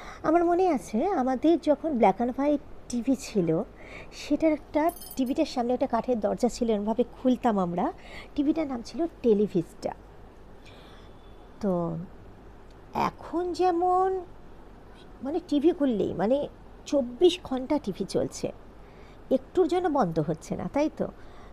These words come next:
তখন আমাদের ছোটোবেলাতে সারাদিন কিন্তু টিভির কোনো ব্যাপার ছিল না।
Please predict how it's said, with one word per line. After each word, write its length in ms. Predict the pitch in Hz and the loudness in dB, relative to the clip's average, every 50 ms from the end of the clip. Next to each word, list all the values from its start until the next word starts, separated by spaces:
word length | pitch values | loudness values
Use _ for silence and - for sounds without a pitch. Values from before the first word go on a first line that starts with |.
| - - - | -18 -2 2
তখন 320 | - 214 208 - - 339 - - - | 4 4 4 4 0 -6 -6 -6 -4
আমাদের 360 | - 202 196 214 240 - 349 330 - | -2 -2 0 0 0 0 -2 -2 -2
ছোটোবেলাতে 760 | - - 294 - 339 330 339 311 285 247 - - 214 226 302 - - - - - - - - - - - - - | -6 -8 -4 -2 2 2 2 2 2 0 -2 -2 -2 -2 -2 -4 -8 -16 -20 -20 -20 -20 -20 -20 -20 -20 -18 -14
সারাদিন 760 | - - - - - 220 240 240 254 285 277 339 359 359 339 | -10 -8 -8 -6 -4 -2 0 2 2 2 2 0 0 0 -2
কিন্তু 240 | - 349 339 - 330 - | -2 -2 0 -2 -2 0
টিভির 260 | 247 214 196 220 220 - | -2 0 0 0 -2 -2
কোনো 140 | 247 247 294 | -4 -6 -4
ব্যাপার 320 | 254 208 175 - - 151 151 - | -2 -2 -2 -2 -4 -8 -8 -8
ছিল 220 | - - 156 151 139 135 | -8 -8 -6 -6 -6 -8
না। 120 | - - | -10 -12